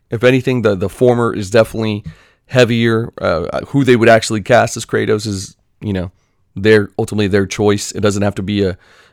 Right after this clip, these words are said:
a super yoked guy, but Dave Bautista, man, his, uh, acting chops have significantly increased. So I, uh, I'm a fan. I'm a fan of his. Also, he's a bald, beautiful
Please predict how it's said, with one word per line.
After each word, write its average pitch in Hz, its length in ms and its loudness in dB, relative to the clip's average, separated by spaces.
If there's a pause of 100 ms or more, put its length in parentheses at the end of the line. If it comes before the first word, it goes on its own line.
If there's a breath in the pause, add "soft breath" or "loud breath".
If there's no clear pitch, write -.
a - 60 -10
super 117 300 -2
yoked 110 360 2
guy, 104 320 4
but 101 300 -2 (380 soft breath)
Dave 123 200 2
Bautista, 139 400 2
man, 98 340 -2
his, 104 320 -2
uh, 104 220 2
acting 113 340 -2
chops 101 280 -4
have 98 100 -8
significantly 104 640 -6
increased. 110 420 -10
So - 260 -8 (360 soft breath)
I, 107 280 0
uh, 98 260 4
I'm 123 140 2
a 131 40 2
fan. 120 400 -2
I'm 107 140 -6
a 107 40 -4
fan 117 220 -2
of 104 60 -2
his. 92 340 -6 (140)
Also, 110 240 -6
he's 113 160 -8
a 101 180 -2 (160)
bald, 113 380 2
beautiful 120 580 -4